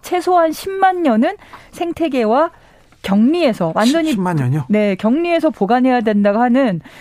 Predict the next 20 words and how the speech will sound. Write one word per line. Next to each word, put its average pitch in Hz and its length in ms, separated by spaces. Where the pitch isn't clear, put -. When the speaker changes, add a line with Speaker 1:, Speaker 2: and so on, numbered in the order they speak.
Speaker 1:
그런 311 280
부지를 302 480
찾는 294 380
게 262 100
굉장히 208 220
어렵죠. 190 840
그러려면 285 460
첫 - 180
번째 240 440
지질 285 340
조사부터 262 420
먼저 180 240
해야 254 120
되는데 196 460
Speaker 2:
네. 151 160
Speaker 1:
이제 302 240
지질 247 300
조사 254 180
하고 359 220
있어요. 180 500